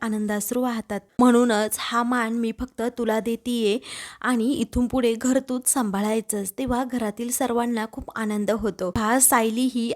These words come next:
आता पाणवलेल्या डोळ्यांनीच म्हणते, "पूर्णा आजी, मला या घरामध्ये कुठलाही हक्क किंवा कुठलाही मान नकोय. मला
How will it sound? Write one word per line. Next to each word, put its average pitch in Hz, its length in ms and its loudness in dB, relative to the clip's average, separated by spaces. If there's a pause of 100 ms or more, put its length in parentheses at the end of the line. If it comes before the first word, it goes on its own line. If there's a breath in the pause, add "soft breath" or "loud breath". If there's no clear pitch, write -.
आता 226 360 -4 (160)
पाणवलेल्या 233 500 0
डोळ्यांनीच 220 580 0
म्हणते, 247 280 -2
"पूर्णा 226 360 -4
आजी, 214 340 -6 (380 loud breath)
मला 240 360 2
या 262 200 2
घरामध्ये 233 560 0
कुठलाही 233 600 -2
हक्क 254 320 -4 (180)
किंवा 247 260 0
कुठलाही 247 480 -4
मान 269 240 2
नकोय. 226 540 0 (300)
मला 254 320 4